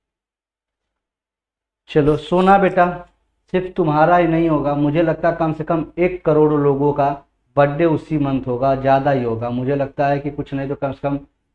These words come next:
तीस करोड़ लोगों का बर्थडे आपके अगस्त में पड़ता होगा, ठीक है बेटा।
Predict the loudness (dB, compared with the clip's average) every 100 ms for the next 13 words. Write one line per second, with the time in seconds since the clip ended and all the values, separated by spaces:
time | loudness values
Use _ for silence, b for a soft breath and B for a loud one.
0 | _ -4 -4 -2 0 2 4 4 4 2
1 | 0 -2 -4 0 0 0 -2 -6 -6 -8
2 | -10 -8 -10 -8 -10 -8 -8 -8 -10 -18
3 | _ _ _ -2 0 0